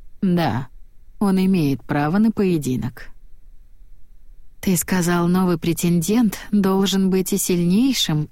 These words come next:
и достойным», заметила Ева. «Он должен предложить нечто, что даст ему право на место в кругу.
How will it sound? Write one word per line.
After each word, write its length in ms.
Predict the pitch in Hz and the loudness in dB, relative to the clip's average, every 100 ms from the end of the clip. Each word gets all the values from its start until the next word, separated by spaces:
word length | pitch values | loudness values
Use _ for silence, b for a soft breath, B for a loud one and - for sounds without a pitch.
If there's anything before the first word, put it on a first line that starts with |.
| - | -2
и 80 | 220 | 0
достойным», 760 | 226 233 - 277 151 135 127 - - - - | 2 0 -2 0 0 0 -4 -6 -14 -14 -4
заметила 600 | 180 147 147 160 233 233 | 0 2 0 0 0 2
Ева. 420 | 202 156 131 131 - - - - - - - - - | 2 0 -2 -6 -8 -20 -20 -20 -18 -18 -18 -12 0
«Он 240 | 214 208 | 2 4
должен 400 | 214 214 202 202 | 2 2 2 0
предложить 520 | 208 202 196 190 180 | 0 2 2 2 0
нечто, 600 | 190 190 220 - - 208 196 b b b b | 2 2 2 -2 -2 0 -2 b b b b
что 240 | - 214 | -8 0
даст 320 | 196 208 - | 0 0 0
ему 260 | 208 202 196 | 0 2 2
право 280 | 202 202 196 | 0 0 0
на 140 | 202 | 2
место 340 | 202 208 - 208 | 2 2 0 -6
в 60 | |
кругу. 480 | - 262 233 147 147 | 0 2 2 0 -4